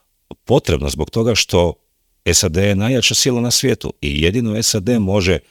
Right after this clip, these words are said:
konstruktivno intervenirati na način da se postigne barem nešto, barem da se zaustavi, pazite, u, u, u zaustavljanju, u, u prekidu rata.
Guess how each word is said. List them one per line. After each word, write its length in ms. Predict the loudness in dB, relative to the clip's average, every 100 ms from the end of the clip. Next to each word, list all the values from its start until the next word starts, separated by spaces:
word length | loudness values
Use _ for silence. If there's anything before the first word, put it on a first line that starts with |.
| _ _ _ _ _
konstruktivno 640 | -2 0 0 -4 -4 -2 -2
intervenirati 920 | -2 -4 -2 0 0 0 -2 -4 -6 _ _
na 120 | -2
način 440 | 0 0 -2 -2 2
da 120 | 2
se 280 | 2 0 -2 _ _ _ _ _ -2
postigne 480 | 0 2 0 -2 0
barem 340 | 0 0 0
nešto, 340 | 0 -2 -4
barem 320 | -6 -2 -2 0
da 120 | 0
se 240 | 0 0 -2 _ _ _ _ -2
zaustavi, 560 | 0 2 0 0 -2
pazite, 400 | 0 0 0 0
u, 60 | -2
u, 60 | -2
u 440 | -4 -4 -4 -6 -12 _ _ _ _
zaustavljanju, 640 | -2 -2 0 0 2 0
u, 200 | 0 -4 -6
u 40 |
prekidu 460 | -4 -4 -2 0 0
rata. 320 | 0 -4 -12